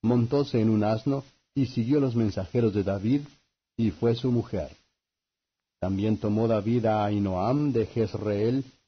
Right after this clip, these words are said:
y ambas a dos fueron sus mujeres. Porque Saúl había dado su hija Mical, mujer de David, a Palti, hijo de Lais, que era de Galim.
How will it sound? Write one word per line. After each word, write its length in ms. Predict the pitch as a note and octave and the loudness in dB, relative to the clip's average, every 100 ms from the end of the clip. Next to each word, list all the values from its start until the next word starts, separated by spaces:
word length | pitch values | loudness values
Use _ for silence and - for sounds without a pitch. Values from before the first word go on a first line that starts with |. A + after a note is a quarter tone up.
| _ - | _ -4
y 140 | A2 | 0
ambas 400 | B2+ D3 C3+ A#2+ | 2 2 0 0
a 100 | G#2 | -2
dos 300 | A2+ B2+ - | 0 -2 -4
fueron 280 | - A#2 A2 | -4 -2 -2
sus 180 | - A2 | -4 -4
mujeres. 560 | A#2 - A2 - - _ _ _ _ _ _ _ | -2 -2 -4 -4 -12 _ _ _ _ _ _ _
Porque 260 | A#2+ A2+ B2 | -4 -2 -2
Saúl 300 | C#3 E3+ C3+ | 0 2 2
había 260 | A2+ A#2 | 2 2
dado 320 | A2 A#2+ A2+ | 4 2 2
su 180 | G2+ G2 | -2 -2
hija 280 | A2+ A#2 G#2+ | -2 -2 -2
Mical, 560 | A2 F#2 G#2+ A#2 C3 B2+ - | -2 -2 0 0 0 -2 -6
mujer 420 | B2+ G#2 A#2+ B2 | -2 0 2 0
de 120 | A2+ G#2 | 2 -2
David, 360 | F#2+ A2 B2 B2 - _ - | -2 -2 -4 -6 -18 _ -8
a 140 | G2 | -8
Palti, 600 | - C#3+ C#3+ B2+ B2 C3+ - - | -2 0 0 -2 -4 -4 -10 -2
hijo 380 | C3 B2 A#2+ | 0 2 -2
de 100 | G2+ | -2
Lais, 420 | G2+ A2 A#2+ C3+ - _ _ - | -2 0 0 -4 -8 _ _ -4
que 160 | G#2+ | -2
era 160 | A#2 G#2+ | 0 0
de 120 | A2 | -2
Galim. 440 | G#2 A#2 G#2 D2 | 0 0 0 -2